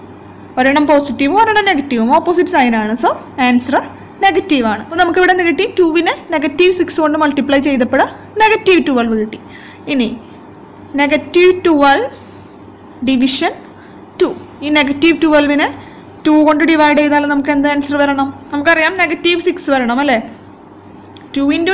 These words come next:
നെഗറ്റീവ് സിക്സ് equal to നെഗറ്റീവ് ട്വൽവ് ആണെങ്കിൽ ഈ നെഗറ്റീവ് ട്വൽവിനെ ടു കൊണ്ട് ഡിവൈഡ് ചെയ്താൽ നെഗറ്റീവ് സിക്സ് വരണം. അതുപോലെ തന്നെ ഈ നെഗറ്റീവ് ട്വൽവിനെ നെഗറ്റീവ് സിക്സ് കൊണ്ട് ഡിവൈഡ് ചെയ്താൽ നമുക്ക് എന്ത് ആൻസർ വരണം?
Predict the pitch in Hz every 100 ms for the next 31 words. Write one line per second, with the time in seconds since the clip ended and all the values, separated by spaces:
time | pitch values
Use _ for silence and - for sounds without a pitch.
0 | 381 320 285 359 359 370 - 349 339 349
1 | 330 381 359 339 339 339 339 349 339 339
2 | 339 339 339 392 - - - 302 320 311
3 | - 339 339 339 320 311 339 523 - 330
4 | 302 311 330 330 302 294 311 302 294 294
5 | - - - - - - - 415 440 392
6 | 359 - - - 233 208 - - - -
7 | 262 269 285 294 330 349 392 - 294 294
8 | 277 277 294 294 269 269 254 294 - -
9 | - 277 269 277 294 294 294 - 285 269
10 | - 277 269 269 269 269 285 262 277 269
11 | 294 285 294 294 359